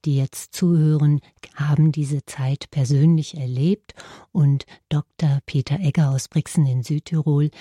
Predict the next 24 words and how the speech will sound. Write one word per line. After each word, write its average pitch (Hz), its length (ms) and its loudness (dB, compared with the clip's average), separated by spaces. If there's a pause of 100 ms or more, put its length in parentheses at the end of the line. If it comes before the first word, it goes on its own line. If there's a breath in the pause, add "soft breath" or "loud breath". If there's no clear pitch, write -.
(260 loud breath)
erklärt 147 540 0
uns 160 380 0
nun 147 340 4 (480 soft breath)
ganz 160 380 2
genau, 143 560 2 (320)
was 160 320 -2
in 175 180 2
der 147 180 -2
Zeit 143 380 -4
gewesen 151 460 2
ist, - 240 -4
wie 151 80 0
die - 140 -6
Politik 151 520 -2
gewesen 160 500 2
ist - 480 -6
und 147 180 0
welche 147 420 0
Philosophie 151 800 0 (300 soft breath)
dahinter 147 540 0
stand, 143 440 -4 (100)
hinter 147 360 0
diesem 147 440 0
Begriff - 540 -4